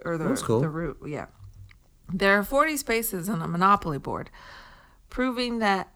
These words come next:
Speaker 1: life is a gamble. The game gives players equal chances, one in forty, of going directly to jail or winning the free parking prize.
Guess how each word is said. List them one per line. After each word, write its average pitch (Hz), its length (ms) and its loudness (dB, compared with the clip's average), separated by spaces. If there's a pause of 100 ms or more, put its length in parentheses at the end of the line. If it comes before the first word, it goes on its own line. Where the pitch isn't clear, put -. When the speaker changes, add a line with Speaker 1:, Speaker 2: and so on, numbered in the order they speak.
(200)
Speaker 1:
life 190 580 2
is 254 200 -2
a 277 60 -4
gamble. 247 680 -2
The 185 100 -2
game 214 380 0
gives 196 260 -2
players 180 400 -2
equal 247 380 -4
chances, 160 580 -4
one 180 220 -2
in 208 120 -2
forty, 160 400 -6
of 165 200 -6
going 170 260 -2
directly 165 460 -4
to 214 100 -8
jail 170 400 0
or 156 140 0
winning 156 420 -4
the 151 120 -6
free 165 420 -6
parking 160 580 -6
prize. - 520 -8